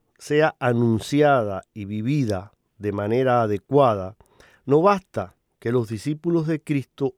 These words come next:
oren individualmente y recuerden en su interior, en lo recógnito de su corazón, la muerte y resurrección de Cristo". Eso está muy bien, pero dice,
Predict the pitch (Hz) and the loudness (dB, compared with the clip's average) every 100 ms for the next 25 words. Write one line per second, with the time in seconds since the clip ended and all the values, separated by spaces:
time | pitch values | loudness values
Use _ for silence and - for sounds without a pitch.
0 | - 170 214 190 135 120 110 107 104 104 | 0 4 4 4 2 0 0 -2 -4 -2
1 | 117 147 151 143 139 - 147 - - 139 | 2 2 4 2 0 -4 -6 -6 -4 -2
2 | 120 123 - 147 151 147 139 - 147 147 | -2 -2 2 2 2 2 0 -2 -4 -2
3 | 143 131 127 117 120 _ _ _ - 117 | 0 0 2 0 -4 _ _ _ -8 -2
4 | 117 113 110 107 - 185 175 139 113 - | 0 0 -2 -4 2 2 2 0 -2 -4
5 | - 120 - _ _ _ - 107 - 107 | -8 -8 -8 _ _ _ -12 -12 -12 -6
6 | 147 156 143 - 139 127 107 107 117 117 | 0 2 2 2 2 2 0 0 -2 -2
7 | 127 117 - 98 95 - 110 101 95 - | -8 -8 -12 -10 -10 -4 -2 -2 -4 -8
8 | 95 - - 80 _ _ _ _ _ _ | -12 -12 -18 -20 _ _ _ _ _ _
9 | _ _ _ _ _ _ - 110 160 165 | _ _ _ _ _ _ -8 -6 -2 0
10 | 131 117 139 98 101 104 120 - 95 | 2 2 2 0 -4 -4 -4 -6 -14